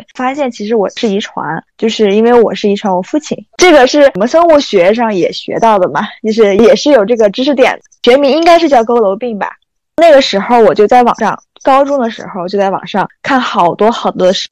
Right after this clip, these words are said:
频，怎么矫正啊，然后有没有机会矫正啊，然后就很多人说有可能矫正嘛。比如说有些人给了些方法，说绑腿，我不知道这是真的还是假的，他们说部队上面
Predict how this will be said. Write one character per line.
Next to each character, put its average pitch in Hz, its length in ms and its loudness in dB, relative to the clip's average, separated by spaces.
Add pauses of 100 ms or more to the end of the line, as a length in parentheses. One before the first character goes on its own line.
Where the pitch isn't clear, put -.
(100)
频， - 420 -12
怎 190 120 -2
么 180 120 2
矫 180 240 -2
正 233 260 2
啊， 190 500 2
然 208 140 2
后 196 80 4
有 180 140 2
没 208 100 2
有 208 60 2
机 269 180 0
会 269 160 4
矫 175 200 -2
正 214 200 0
啊， 185 200 -2 (120)
然 165 100 -4
后 240 200 2
就 277 120 2
很 202 200 0
多 302 120 2
人 247 200 0
说 311 120 0 (180)
有 240 100 4
可 254 160 -2
能 202 160 -2
矫 180 180 -2
正 208 160 -2
嘛。 185 100 -4 (280)
比 247 100 0
如 202 120 4
说 233 300 2 (200)
有 208 100 -2
些 233 160 -2
人 233 80 -2
给 208 100 -4
了 175 100 -6
些 240 180 -2
方 262 260 -2
法， 240 260 -2
说 208 180 0 (120)
绑 175 180 -4
腿， 226 260 -2 (180)
我 226 60 2
不 277 160 -4
知 320 60 4
道 320 60 6
这 320 80 0
是 277 80 0
真 311 160 -2
的 302 80 0
还 214 180 -4
是 254 60 -2
假 - 120 0 (120)
的， - 80 -8
他 226 100 -8
们 226 180 -4
说 226 520 2
部 269 120 0
队 247 220 4
上 202 140 -6
面 165 120 -14